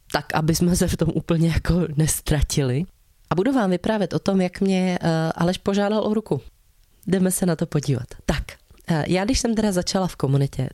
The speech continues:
tak jsem byla velmi mladá. Bylo to na mě znát, že jsem mladá, eh, vizuálně jsem nebyla ještě, eh, tak pořád unavená, takže i vizuálně bylo vidět, že jsem mladá. Eh, to je takový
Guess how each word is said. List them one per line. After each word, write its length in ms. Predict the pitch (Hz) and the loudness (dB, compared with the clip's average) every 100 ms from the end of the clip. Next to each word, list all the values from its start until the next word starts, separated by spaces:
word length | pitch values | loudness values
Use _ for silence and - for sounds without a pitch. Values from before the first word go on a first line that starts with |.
| - | -4
tak 140 | 156 - - | -6 -4 -8
jsem 260 | - 165 | -2 0
byla 160 | 160 156 | 2 2
velmi 320 | 139 139 147 | 2 2 2
mladá. 420 | 135 123 131 113 - _ _ _ _ _ - | 2 0 0 -4 -6 _ _ _ _ _ -4
Bylo 220 | 147 147 | 0 0
to 160 | 143 139 | 0 -2
na 120 | 135 | -2
mě 240 | 127 131 | -4 -6
znát, 320 | 135 165 190 190 | -2 0 0 -2
že 160 | 180 185 | -2 -2
jsem 240 | - 175 | 0 2
mladá, 500 | 170 160 160 156 151 - | 2 2 2 2 0 -2
eh, 40 | 147 151 143 135 - | -2 0 0 -2 -2
vizuálně 520 | 160 156 175 175 160 | -2 2 2 2 0
jsem 180 | 160 160 | 0 0
nebyla 300 | 160 160 160 | 2 2 0
ještě, 320 | 151 - 156 - - - - | -2 -2 -4 -4 -16 -14 -2
eh, 140 | 165 | -2
tak 180 | 147 160 | 0 -4
pořád 360 | - 165 180 - | -2 0 0 2
unavená, 520 | 156 156 160 160 156 | 0 2 2 0 0
takže 440 | - - 170 165 - | -4 -4 -2 -2 0
i 220 | 180 175 | 0 2
vizuálně 500 | 185 240 208 147 147 | 0 2 0 0 0
bylo 220 | 156 160 | 0 0
vidět, 260 | 156 175 165 | 0 -2 -2
že 80 | 165 | -2
jsem 200 | - 180 | 0 2
mladá. 300 | 165 160 220 _ _ _ _ _ _ - | 2 0 -2 _ _ _ _ _ _ -4
Eh, 120 | 160 - | -4 0
to 80 | 147 | 0
je 100 | 135 - | 0 -4
takový 420 | 143 - 143 | -6 0 0